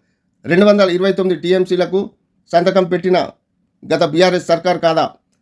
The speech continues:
రాయలసీమను సస్యశ్యామలం చేస్తామన్నది కేసీఆర్ కాదా? రాయలసీమ లిఫ్ట్ ప్రాజెక్టుపై చూసి చూడనట్టు నటించారు. ఏపీతో చీకటి ఒత్త-, ఒప్పందంలో రాష్ట్రానికి తీరని అన్యాయం. పోతిరెడ్డిపాడు మంచినీటిని ఏపీ దోపిడీ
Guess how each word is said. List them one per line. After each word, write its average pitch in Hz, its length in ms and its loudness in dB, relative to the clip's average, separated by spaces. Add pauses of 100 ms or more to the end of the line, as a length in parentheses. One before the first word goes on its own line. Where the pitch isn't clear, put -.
(220)
రాయలసీమను 196 600 0
సస్యశ్యామలం 185 720 -4
చేస్తామన్నది 175 560 -2
కేసీఆర్ 175 400 -4
కాదా? 156 340 -2 (360)
రాయలసీమ 185 480 0
లిఫ్ట్ 175 320 -4 (340)
ప్రాజెక్టుపై 175 640 -4 (400)
చూసి 202 180 0
చూడనట్టు 190 800 -2
నటించారు. 170 520 -4 (500)
ఏపీతో 196 360 -2
చీకటి 190 340 -4
ఒత్త-, 185 240 -2
ఒప్పందంలో 180 720 -2 (720)
రాష్ట్రానికి 180 440 2
తీరని 185 360 0
అన్యాయం. 170 400 0 (280)
పోతిరెడ్డిపాడు 185 720 -2 (180)
మంచినీటిని 175 600 -2 (120)
ఏపీ 180 260 0
దోపిడీ 180 320 0